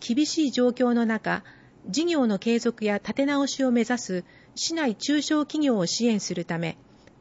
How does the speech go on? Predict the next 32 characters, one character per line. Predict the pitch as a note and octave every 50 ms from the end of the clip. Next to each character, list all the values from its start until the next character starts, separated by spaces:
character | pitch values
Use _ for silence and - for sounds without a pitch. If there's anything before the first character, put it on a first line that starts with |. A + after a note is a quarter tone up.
| - -
市 | - - - D4+ D#4 - -
独 | G3+ C#4 D#4 -
自 | E4 D4 - A3
の | G3+ F#3+ F3+ - G#3
応 | A3+ A3+
援 | A#3 A3+ A3 G#3
金、 | - - G#3 F#3+ F3+ F3 - - - - _ - - - - _ - _ _ -
営 | - C#4 D#4 D#4
業 | D#4 D#4+ D#4 D4+
時 | D4 - D4
間 | C4+ - A#3 G3 F3 E3+ - - - -
短 | - B3 C#4 D4+ D4
縮 | - - - C#4+ C#4
要 | C4+ C#4+ C#4
請 | C4+ - C4+ C4 B3
等 | - - B3 G#3+ F3 - - -
関 | - - B3 C#4 C#4 C#4+
連 | C4+ C#4+ C#4+ C4+
事 | B3+ - C#4
業 | C#4 C4+ C4 B3 A3
者 | - - F3 F3 -
応 | G#3 A3 A3
援 | A3 G#3+ G#3 G3+
金 | - - G3+ F#3+ F#3 - - - - -
を | - C#4+ C4 -
支 | - - -
給 | - G#3 G#3
し | G3+ - - E3
ま | E3 F3+
す。 | - - - - _ - - - - - - - - - - - - - - - - - - -
対 | - B3+ C4 B3+
象、 | - - A#3 G#3+ G#3 G3+ G3